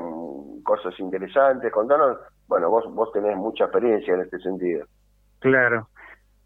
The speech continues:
Speaker 2: Mira, yo lo que he descubierto, o sea, a, con, a lo largo de los años, es que el, hay mucho mito, mucho mito
Speaker 1: Ujú.
Speaker 2: de, eh, o sea, es más barato los martes, ¿no?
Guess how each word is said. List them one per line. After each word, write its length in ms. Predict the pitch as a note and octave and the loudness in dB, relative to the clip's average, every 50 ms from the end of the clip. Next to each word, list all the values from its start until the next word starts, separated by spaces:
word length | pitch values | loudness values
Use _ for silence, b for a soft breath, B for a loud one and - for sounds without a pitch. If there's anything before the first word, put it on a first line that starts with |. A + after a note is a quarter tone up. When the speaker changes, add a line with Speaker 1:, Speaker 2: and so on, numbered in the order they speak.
| _ _ | _ _
Speaker 2:
Mira, 540 | G3+ G#3+ A#3 A#3 E3 C3+ B2 B2 A#2+ - - _ _ _ _ _ _ _ _ | -2 2 2 4 4 4 4 2 0 -2 -8 _ _ _ _ _ _ _ _
yo 280 | F#3+ F3 - - B3 B3+ | -20 -20 -10 -8 -4 0
lo 160 | B3+ A#3 - | 2 0 2
que 120 | - D3+ | 2 0
he 20 | C#3 | 0
descubierto, 420 | C3+ - - C#3 C#3 C#3 C#3+ - C#3+ - - | 0 2 2 4 4 4 4 -2 -6 -6 -6
o 60 | D3 | -8
sea, 300 | - - A#2+ A2 A2 A2 - _ _ _ _ _ _ - | -2 0 0 0 0 -4 -10 _ _ _ _ _ _ -2
a, 240 | - B2 A#2 B2 - - _ | 0 0 0 0 -2 -8 _
con, 400 | - B2 B2 A#2+ A#2+ A#2+ B2 C#3+ | -6 -6 -6 -6 -8 -8 -4 -2
a 100 | C3+ B2 | 0 0
lo 120 | B2 B2+ | 2 4
largo 300 | C3 C3+ C#3 C#3 C3+ C3 | 2 4 2 4 2 2
de 40 | B2+ | 2
los 240 | A#2+ A#2+ A2+ - - D3 | 0 -2 -6 -2 0 2
años, 580 | D#3 E3+ F#3 F#3 E3+ D3+ C3 A#2+ - - - _ _ | 2 2 2 2 2 2 0 -2 -6 -16 -20 _ _
es 180 | - C#3+ C3+ C#3 - _ _ - | -4 -4 -4 -4 -8 _ _ -6
que 460 | - C#3 C#3 C#3 C#3 D3 D3 D#3 - - - _ _ _ _ - | 0 4 4 6 6 6 6 4 2 -2 -8 _ _ _ _ -4
el, 800 | D#3 C#3 C3 B2+ B2+ B2+ B2+ B2+ B2+ B2+ B2 B2+ B2+ B2+ B2+ - _ _ _ _ _ _ _ _ - - _ - | 0 0 0 2 0 0 0 0 0 0 0 0 -2 -4 -6 -10 _ _ _ _ _ _ _ _ -14 -12 _ 0
hay 100 | F#3+ F3 | 2 2
mucho 300 | C#3+ C#3+ D#3+ D#3+ - - | 4 2 0 0 0 -4
mito, 380 | A#2+ C3 C3 B2 - D3 D3 - _ _ _ _ _ _ _ _ _ _ | -2 -2 -2 0 0 -2 -2 -4 _ _ _ _ _ _ _ _ _ _
mucho 420 | C#3+ C3+ C#3+ D3 C#3 C#3 - B2+ | -4 0 2 2 2 2 -2 -2
mito 200 | B2+ C3+ C3+ G#2+ | 0 2 2 2
Speaker 1:
Ujú. 100 | G2 G2 | 4 4
Speaker 2:
de, 100 | - B2+ C#3 A#3 C#4 | 4 4 2 0 -4
eh, 140 | E3 D#3+ - G#3 | -4 -6 -6 -6
o 40 | C#3+ | -2
sea, 220 | B2+ C3+ B2+ B2 b b b b b b _ _ | 0 2 0 0 b b b b b b _ _
es 180 | - D3+ D3+ D#3 | 4 4 4 6
más 160 | F3+ F#3 E3 | 4 4 6
barato 600 | D3+ D3+ D3+ E3+ E3+ - - F3 E3 E3+ F#3 - _ | 6 6 6 4 2 4 6 6 6 6 6 0 _
los 260 | - D3 C#3 C3+ B2+ B2 | -6 0 0 0 2 2
martes, 520 | C3 B2+ A#2+ A2+ A2 G#2+ - - A2+ G2 | 2 2 2 2 0 -4 -8 -10 -10 -6
¿no? 320 | A#2 B2+ D3 F3 G3 - | -2 2 2 2 2 0